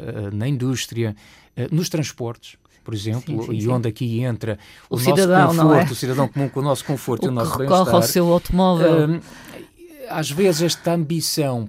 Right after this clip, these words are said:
Speaker 1: para se alcançar estas metas pode tornar a vida um bocadinho difícil para cada um de nós. E,
Speaker 2: E
Speaker 1: portanto,
Speaker 2: poucos veem os benefícios, eh,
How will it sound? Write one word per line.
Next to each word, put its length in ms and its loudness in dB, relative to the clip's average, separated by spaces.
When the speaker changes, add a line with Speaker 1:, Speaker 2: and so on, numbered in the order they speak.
Speaker 1:
para 460 -2
se 160 -6
alcançar 420 -6
estas 280 -8
metas 360 -6
pode 340 -4
tornar 260 -2
a 40 -2
vida 180 -4
um 60 -2
bocadinho 320 -4
difícil 500 -6
para 160 -8
cada 240 -8
um 80 -6
de 60 -12
nós. 260 -8
E, 40 -4
Speaker 2:
E 20 -2
Speaker 1:
portanto, 120 -2
Speaker 2:
poucos 280 -2
veem 340 2
os 120 -4
benefícios, 840 -2
eh, 340 -4